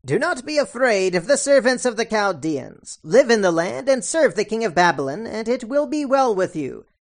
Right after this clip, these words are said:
But it came about in the seventh month that Ishmael the son of Nethaniah, the son of Elishama, of the royal family,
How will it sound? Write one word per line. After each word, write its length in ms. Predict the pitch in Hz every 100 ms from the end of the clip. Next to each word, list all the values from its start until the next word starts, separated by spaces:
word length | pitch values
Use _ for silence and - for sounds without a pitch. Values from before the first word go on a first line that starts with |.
| _ _ _ -
But 240 | 135 139
it 180 | 147 -
came 200 | - 220
about 460 | 151 147 143 131 190
in 80 | 196
the 100 | 202
seventh 440 | 208 196 196 -
month 380 | 165 165 151 170
that 200 | 160 180
Ishmael 540 | 233 285 180 147 147 151
the 120 | -
son 220 | 254 277
of 100 | 220
Nethaniah, 680 | 208 196 240 214 151 143 147 _ -
the 100 | 156
son 200 | - 160
of 100 | 156
Elishama, 640 | 190 220 240 165 143 147 -
of 160 | 180
the 120 | 175 175
royal 340 | 202 214 165
family, 520 | 233 240 208 202 220